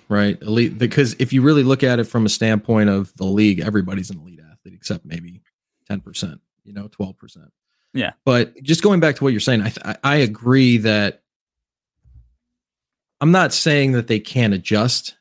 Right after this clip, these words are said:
Speaker 1: and I'm not saying that they won't adjust. I'm just saying, for me, I'm sitting here going, I just looked at, I just watched Bilal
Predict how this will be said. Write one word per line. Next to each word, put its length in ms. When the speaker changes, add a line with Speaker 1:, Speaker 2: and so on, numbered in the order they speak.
Speaker 1:
and 100
I'm 100
not 220
saying 360
that 120
they 100
won't 360
adjust. 600
I'm 200
just 200
saying, 280
for 160
me, 320
I'm 100
sitting 320
here 340
going, 400
I 120
just 160
looked 200
at, 180
I 80
just 220
watched 260
Bilal 580